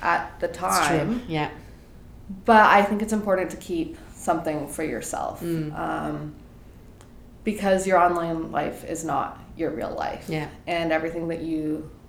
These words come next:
Speaker 1: put online stays online forever.
Speaker 2: Yeah.
Speaker 1: Um, and I think it's, it's important to think of what you're putting on social media, especially if it's related to your job,
Speaker 2: Mm.
Speaker 1: um, as,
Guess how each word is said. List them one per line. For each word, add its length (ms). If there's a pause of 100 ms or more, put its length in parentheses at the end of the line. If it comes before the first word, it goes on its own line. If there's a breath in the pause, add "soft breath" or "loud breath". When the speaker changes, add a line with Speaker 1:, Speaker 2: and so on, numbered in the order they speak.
(140)
Speaker 1:
put 140
online 840
stays 380
online 680 (120)
forever. 1080
Speaker 2:
Yeah. 220 (320)
Speaker 1:
Um, 640 (320)
and 160
I 120
think 280
it's, 300
it's 240
important 460
to 80
think 280
of 400 (160)
what 300
you're 80
putting 300
on 160
social 420
media, 320
especially 440
if 80
it's 180
related 680 (120)
to 140
your 280
job, 440
Speaker 2:
Mm. 280 (180)
Speaker 1:
um, 580 (920)
as, 300